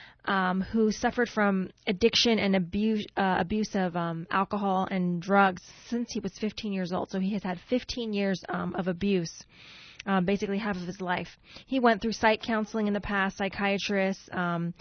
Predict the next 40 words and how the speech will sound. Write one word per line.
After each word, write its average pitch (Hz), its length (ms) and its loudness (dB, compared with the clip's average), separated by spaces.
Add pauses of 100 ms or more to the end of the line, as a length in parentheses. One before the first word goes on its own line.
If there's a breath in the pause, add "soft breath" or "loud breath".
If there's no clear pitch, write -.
(240 loud breath)
rehab 208 400 2
programs, 196 440 2
but 180 120 -6
he 185 100 -8
still 220 220 -4
had 202 180 -6
a 185 60 -2
lot 185 340 0
of 214 80 2
anger 190 320 0
and 180 100 0
a 175 60 -2
lot 175 140 0
of 180 120 -2 (160)
anxiety, 185 640 -4 (240 loud breath)
which 202 140 -6
had 208 100 -4
developed 185 380 0
over 185 220 -2
the 180 100 -4
years. - 380 -4 (440 loud breath)
After 285 280 6
his 285 180 2
first 254 320 6
treatment, 214 300 0
he 214 60 0
was 208 120 2
a 202 60 -8
completely 247 840 0
different 208 300 -2
person, 185 440 -2
happy. 247 720 2 (300 loud breath)
He 214 140 -4
had 202 160 0
a 185 40 2
zest 202 300 0
for 208 100 2
life. 196 280 4
He 202 140 -4
could - 220 -2